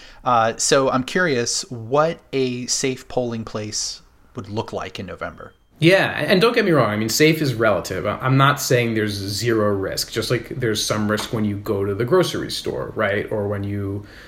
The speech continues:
Speaker 2: um, you know, go to get takeout. But there are lots of things that can be done and are being done to mitigate the risk. The most important is to protect the poll workers, because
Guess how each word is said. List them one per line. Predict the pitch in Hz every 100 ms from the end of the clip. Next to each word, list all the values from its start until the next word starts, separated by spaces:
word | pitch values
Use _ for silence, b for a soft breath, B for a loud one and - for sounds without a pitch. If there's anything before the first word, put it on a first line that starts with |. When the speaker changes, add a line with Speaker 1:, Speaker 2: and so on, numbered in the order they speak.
| B
Speaker 2:
um, | - 104 95 95 85 139
you | 117
know, | 107
go | 117
to | 113
get | 110 -
takeout. | 139 131 - - - B B B -
But | 147 131 123 - - - - - - -
there | 139 135
are | 127
lots | 120 120 139 156
of | 139 123
things | - 120 113
that | 110 -
can | 117 110
be | 113
done | 107 104
and | 104
are | 202
being | 165 107 104
done | 101
to | 98
mitigate | 101 98 107 95 -
the |
risk. | 80 127 - - - B B B
The | 135
most | 180 269
important | 156 139 147 160 151
is | 139
to | 131
protect | 120 - 123 -
the |
poll | - - 95 92
workers, | 85 73 65 -
because | - - 120 110 104 -